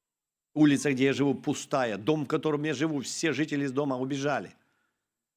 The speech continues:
А Бог говорит: «Оставаться на месте». А команда говорит моя: «И мы остаемся тогда, Бог сохранит тебя, то и нас сохранит». А у них дети маленькие тоже.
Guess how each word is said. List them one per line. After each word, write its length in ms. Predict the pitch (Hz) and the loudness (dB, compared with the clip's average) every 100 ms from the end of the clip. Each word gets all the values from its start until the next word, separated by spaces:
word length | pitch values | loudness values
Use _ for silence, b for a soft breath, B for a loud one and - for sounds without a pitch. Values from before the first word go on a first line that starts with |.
| _ _ _ - | _ _ _ -8
А 80 | 123 | 0
Бог 140 | 135 | 2
говорит: 260 | 135 139 123 | 2 0 -2
«Оставаться 480 | - 104 98 - | -8 -4 -4 -4
на 80 | 117 | -4
месте». 420 | 131 120 82 - | -2 -2 -6 -10
А 60 | 101 | -6
команда 400 | 117 123 127 123 | -2 -2 0 -2
говорит 380 | 123 123 123 110 | 0 -2 -2 -2
моя: 340 | 127 127 113 b b b b b b _ _ | 0 0 -2 b b b b b b _ _
«И 80 | 143 | 2
мы 140 | 151 226 | 2 2
остаемся 480 | 226 214 160 - - | -2 -8 -8 -10 -12
тогда, 240 | 107 87 | -8 -8
Бог 220 | 92 120 | -6 -6
сохранит 380 | - 113 120 117 | -6 -4 -4 -4
тебя, 260 | 113 107 98 | -4 -2 -2
то 80 | |
и 40 | 117 | -2
нас 200 | 143 139 | -4 -6
сохранит». 440 | 135 - 113 76 - _ _ - | -10 -8 -8 -8 -14 _ _ -10
А 80 | 104 | -2
у 60 | |
них 140 | 135 113 | 0 2
дети 260 | 147 143 | 0 0
маленькие 580 | 117 127 143 151 - 120 | 0 0 -2 -4 -6 -8
тоже. 320 | 127 123 107 | -6 -8 -10